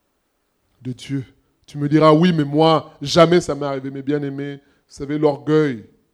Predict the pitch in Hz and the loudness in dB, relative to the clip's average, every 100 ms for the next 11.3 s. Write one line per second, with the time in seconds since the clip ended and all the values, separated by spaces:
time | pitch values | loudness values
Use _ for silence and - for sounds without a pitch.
0 | _ _ _ _ _ _ _ _ - 139 | _ _ _ _ _ _ _ _ -14 -12
1 | 127 135 139 147 151 - - _ _ - | -8 -4 0 2 0 -4 -20 _ _ 0
2 | 160 151 156 147 131 - 123 120 123 131 | 2 2 -2 -4 -10 -14 -18 -16 -16 -18
3 | 127 _ _ _ _ _ _ _ _ _ | -20 _ _ _ _ _ _ _ _ _
4 | _ _ _ _ _ 147 135 147 156 143 | _ _ _ _ _ -14 -8 -4 -4 -4
5 | 127 175 - - - _ _ _ _ _ | -10 -16 -16 -20 -20 _ _ _ _ _
6 | _ _ _ _ _ _ _ _ _ _ | _ _ _ _ _ _ _ _ _ _
7 | _ _ _ _ 123 123 147 151 - 175 | _ _ _ _ -12 0 0 0 -6 -10
8 | 131 110 120 120 110 117 - _ - 139 | -10 -12 -18 -18 -16 -16 -16 _ -10 -8
9 | - 226 170 139 135 151 127 117 - 131 | -2 0 0 0 -4 -8 -10 -12 -12 -14
10 | 139 - _ _ - 127 135 139 - 165 | -14 -20 _ _ -14 -8 -8 -8 -6 -4
11 | 165 160 | -4 -8